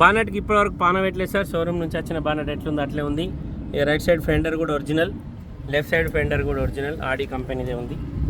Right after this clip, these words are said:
ఇంజన్ ఏం కనబడతలేదు కవర్ చేయబట్టి. ఏ కైసా నికలేగా? ఏ పకడ్ ఊపర్ నికాల్, ఓప్-, ఓపెన్ కీచ్.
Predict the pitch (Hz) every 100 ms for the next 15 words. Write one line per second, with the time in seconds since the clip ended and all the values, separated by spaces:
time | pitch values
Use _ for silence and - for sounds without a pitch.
0 | 143 170 175 170 160 156 160 156 147 147
1 | 170 135 135 135 127 127 - - - -
2 | - - - - - - - - - -
3 | - - - - - - - - - -
4 | - - - 131 - 143 143 - 127 127
5 | 151 156 156 165 185 - - - - -
6 | - - - - - 127 151 156 147 151
7 | 165 160 165 160 - - - - - -
8 | - - 156 165 160 202 202 151 - 208
9 | -